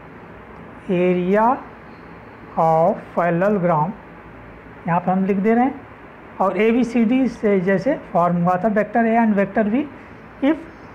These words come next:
two adjacent side of parallelogram then, तो Fallogram का एरिया क्या हो जाएगा? Vector A cross vector B, वेक्टर A क्रॉस वेक्टर B होगा, और ये क्या होगा?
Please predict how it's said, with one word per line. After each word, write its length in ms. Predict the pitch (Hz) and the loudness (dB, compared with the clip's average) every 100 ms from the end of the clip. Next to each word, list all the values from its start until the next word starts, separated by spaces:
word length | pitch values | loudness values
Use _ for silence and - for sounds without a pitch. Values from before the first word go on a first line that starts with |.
| - | -6
two 160 | - 294 359 - | 0 2 2 0
adjacent 540 | 185 180 202 202 285 311 | 0 2 2 2 0 0
side 360 | - 175 180 - 175 | -2 -2 -2 -2 0
of 160 | 165 160 - - - - - - - | 2 0 -6 -18 -20 -20 -20 -20 -4
parallelogram 680 | 202 185 180 190 185 196 254 - 214 | 0 2 2 2 4 2 0 -4 -2
then, 160 | 180 277 - - - - - - - - | 0 0 -4 -14 -20 -20 -20 -20 -20 -6
तो 140 | - 208 208 | -2 -2 0
Fallogram 540 | 202 208 226 214 247 | 0 2 2 2 2
का 100 | 247 | 2
एरिया 280 | 240 240 262 | 2 4 2
क्या 140 | 269 311 | 2 4
हो 120 | 311 | 4
जाएगा? 300 | 247 170 151 | 2 2 0
Vector 400 | 147 170 175 226 | 0 0 0 2
A 260 | 208 262 262 | 4 2 2
cross 420 | 240 247 311 311 | 2 4 2 0
vector 360 | 196 190 - 208 175 | -2 -2 0 2 2
B, 100 | 160 131 - - - - - - - - - - | 0 -4 -10 -18 -20 -20 -20 -20 -20 -20 -16 -4
वेक्टर 400 | 175 175 214 220 214 | -4 -2 0 2 0
A 60 | 226 | 0
क्रॉस 300 | 240 277 294 | 2 2 2
वेक्टर 260 | 226 226 247 | -2 0 0
B 180 | 240 269 | 2 4
होगा, 240 | 262 277 277 | 4 4 4
और 140 | 196 214 | 2 2
ये 60 | |
क्या 200 | 262 262 | 0 2
होगा? 280 | 262 269 320 | 2 4 2